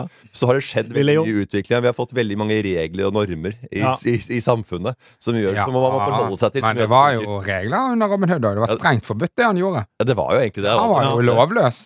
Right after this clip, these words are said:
Speaker 2: Herregud, sheriffen
Speaker 3: Ja, ja.
Speaker 2: av Nottingham og hele gjengen, og han
Speaker 3: De
Speaker 2: der
Speaker 3: ville
Speaker 2: Sir, Sir Hiss var jo dritforbanna.
Speaker 3: Ja,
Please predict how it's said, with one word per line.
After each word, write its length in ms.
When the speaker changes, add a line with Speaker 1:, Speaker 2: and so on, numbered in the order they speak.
Speaker 2:
Herregud, 640
sheriffen 240
Speaker 3:
Ja, 120
ja. 40
Speaker 2:
av 80
Nottingham 480
og 60
hele 260
gjengen, 360
og 100
han 100
Speaker 3:
De 100
Speaker 2:
der 60
Speaker 3:
ville 240
Speaker 2:
Sir, 100
Sir 60
Hiss 260
var 140
jo 80
dritforbanna. 480
Speaker 3:
Ja, 220